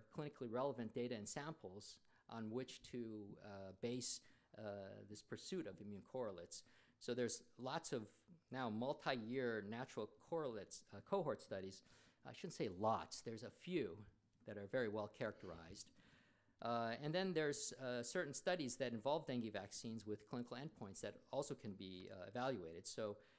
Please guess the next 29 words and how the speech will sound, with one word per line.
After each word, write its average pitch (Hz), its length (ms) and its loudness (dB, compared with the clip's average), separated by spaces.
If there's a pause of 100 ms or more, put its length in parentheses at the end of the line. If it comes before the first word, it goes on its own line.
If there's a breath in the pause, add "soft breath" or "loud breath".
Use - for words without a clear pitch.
(180 loud breath)
uh, 107 160 0
the 110 60 0
Sanofi's 147 500 2
phase 120 180 2
two - 160 -4
B 123 160 -2
and 110 180 0
three 107 140 -2
trials, - 440 0 (200)
obviously 113 480 0
those, 107 460 0
uh, 98 60 -8 (160)
have 107 180 2 (120)
clinically 107 260 -6
relevant 95 260 -4
samples. 110 640 -6 (560 loud breath)
Uh, 104 340 2 (300)
s-, - 120 -14
w-, - 200 -12 (220)
a 127 40 -4
limitation 147 540 4
is 107 220 0
that, 104 380 -4
uh, 98 340 -6
they 104 100 0
do 110 140 -2
have 104 200 -2
this, 92 300 -2
uh, 92 460 -6